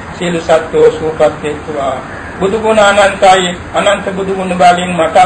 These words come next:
අන් අයටත් නිරෝගී සැප ලැබේවා. බුදු ගුණ අනන්තයි. අනන්ත බුදු ගුණ බලයෙන් සියලු සත්වෝ කායික මානසික සුවයෙන් සුවපත් වෙත්වා." ඕන තරම් දේවල් හිතන්න පුළුවන්.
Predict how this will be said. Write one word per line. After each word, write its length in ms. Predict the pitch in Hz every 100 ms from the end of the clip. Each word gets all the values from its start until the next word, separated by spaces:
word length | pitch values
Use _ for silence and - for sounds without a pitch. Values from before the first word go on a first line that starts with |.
| 185
අන් 240 | 160 175 175
අයටත් 420 | 170 170 175 -
නිරෝගී 380 | 165 165 160 156
සැප 220 | 160 139
ලැබේවා. 680 | 151 147 151 151 147 139 - - - -
බුදු 260 | - 190 226
ගුණ 180 | 220 214
අනන්තයි. 760 | 202 190 185 180 185 175 165 - -
අනන්ත 320 | 160 180 180
බුදු 260 | 170 165 170
ගුණ 200 | 170 170
බලයෙන් 440 | 165 165 160 160
සියලු 300 | 151 165 165
සත්වෝ 480 | 160 160 156 160 151
කායික 420 | 160 165 165 165 160
මානසික 520 | 156 156 156 151 165
සුවයෙන් 440 | 156 156 147 151 147
සුවපත් 440 | 151 151 156 143 139
වෙත්වා." 480 | 147 135 147 139 143
ඕන 240 | 185 226
තරම් 320 | 220 208 196 185
දේවල් 300 | 175 170 165
හිතන්න 360 | 160 151 143
පුළුවන්. 340 | 131 127 117